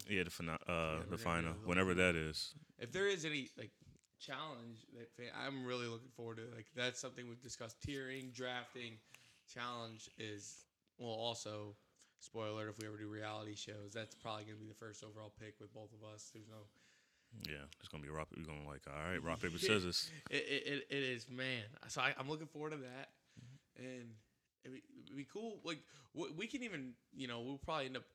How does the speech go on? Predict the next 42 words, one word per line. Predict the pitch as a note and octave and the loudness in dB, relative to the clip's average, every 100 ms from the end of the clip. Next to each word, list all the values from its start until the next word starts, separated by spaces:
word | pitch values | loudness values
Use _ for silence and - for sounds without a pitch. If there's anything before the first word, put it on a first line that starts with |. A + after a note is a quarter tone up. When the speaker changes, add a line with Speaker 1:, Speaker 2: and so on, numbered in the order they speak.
| - | -10
Speaker 2:
recycling | B2+ A#2 C#3+ D#3+ D#3+ C3 A#2+ | -4 0 2 2 2 -2 0
some | C3+ D#3+ | 0 0
of | |
these | C3+ A#2+ | -2 -2
drafts | B2 B2+ A#2+ | -2 -6 -6
and | A#2 | -10
stuff | - A#2+ A#2 | -8 -8 -8
when | A#2 | -10
we | B2 | -8
have | A#2+ A2+ | -8 -8
guests | A#2 A#2 A2+ | -6 -6 -8
on | A#2 A2+ A2+ | -10 -10 -8
and | A2+ | -8
do, | A2+ A#2+ | -8 -2
Speaker 1:
Mm-hmm. | G2+ F#2+ F2 F2 | 2 2 2 0
Speaker 2:
you | |
know, | A#2 A2 | -2 -4
have | A#2 A2 | -4 -8
a | |
three | G#2+ C3+ C3 | -6 -2 -2
or | A2+ | -2
four | - C3+ B2+ | -6 -6 -4
way | A#2+ A#2 | -6 -8
drafts | A2+ A#2 A#2 A2 A#2 | -8 -6 -6 -8 -12
and | A2+ | -12
stuff | - A2+ | -10 -8
like | A2+ A2 | -10 -8
that. | A#2 A2+ | -10 -8
So | - A2+ A2 - - | -8 -8 -10 -16 -8
we're | F3 | -4
just | G#3 G3 | -2 0
kinda | F3 D#3+ | 0 0
finding | - D3+ | 0 0
the | D3 | 0
groove, | B2 C3 C#3+ C3 | 0 0 0 -2
and | A#2 | -6
this | B2 | -6
is, | B2+ B2 | -8 -8
this | C#3 C#3+ | -8 -6
has | C#3+ | -4
been | C3 A#2+ - | -4 -6 -6
fun | C#3 | -6